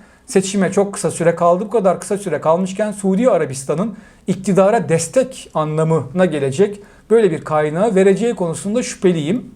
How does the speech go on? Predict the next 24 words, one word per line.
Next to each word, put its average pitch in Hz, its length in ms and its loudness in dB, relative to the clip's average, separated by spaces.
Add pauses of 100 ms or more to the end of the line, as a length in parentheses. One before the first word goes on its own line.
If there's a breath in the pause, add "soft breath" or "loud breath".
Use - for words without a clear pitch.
Öbür 208 240 4
yandan 180 460 4
iki 226 260 -8
ülke 170 320 -4
biliyorsunuz 165 400 -4
uzun 196 240 2
zamandır 135 640 -2 (300 soft breath)
husumetliydi. 185 1120 0 (280 loud breath)
Suriye'de, 180 560 0
başka 156 300 0
ülkelerde 143 600 -2
karşı 156 300 0
cephelerdeydik 131 720 -2
Suudi 147 300 0
Arabistan'da. 131 680 -2
Şimdi 208 540 2 (320 loud breath)
aradaki 180 500 2
buzlar 180 300 2
eriyor 202 500 0
ama 214 340 0
dün 196 240 -4
bir, 202 160 -4
bugün 190 220 -2
iki, 233 400 -6